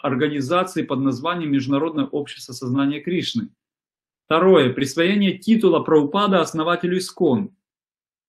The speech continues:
Еще три существенных элемента появилось в структуре искон к началу семьдесят первого года. К ним относятся дальнейшее присвоение Прабхупады титула основателя Ачарья. Четвертое — создание руководящего совета Джи Би Си.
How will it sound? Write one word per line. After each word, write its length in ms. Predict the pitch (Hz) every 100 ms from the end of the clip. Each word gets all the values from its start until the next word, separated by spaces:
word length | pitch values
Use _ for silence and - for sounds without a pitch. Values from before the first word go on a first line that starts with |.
| _ _ _ _ -
Еще 380 | 170 - 240
три 320 | 233 - 226 220
существенных 680 | 202 - 196 196 190 - -
элемента 440 | 185 185 185 170
появилось 480 | - 151 160 190 143
в 20 |
структуре 400 | - 139 170 156
искон 300 | 127 - 190
к 60 | 185
началу 400 | 139 - 175 165
семьдесят 380 | - 143 135 -
первого 360 | 160 151 156
года. 300 | 156 143 113
К 100 | 110
ним 200 | 151 180
относятся 760 | 160 - 160 - 120 - - - _ _ _ _ _ -
дальнейшее 640 | 117 143 180 214 214 185
присвоение 560 | 190 156 165 165 190 160
Прабхупады 520 | - 147 147 185 160
титула 540 | - 185 185 165 160
основателя 720 | 147 143 - 131 139 151 147 147
Ачарья. 640 | - 185 160 123 113 - _ _ _ _ _ _ _ _ _
Четвертое — 680 | - - 180 190 139 123 113
создание 680 | - 135 131 185 196 190 175
руководящего 680 | 165 160 160 165 - 170 165
совета 440 | - 175 170 123
Джи 180 | 120 131
Би 100 | 156
Си. 460 | - 147 110 92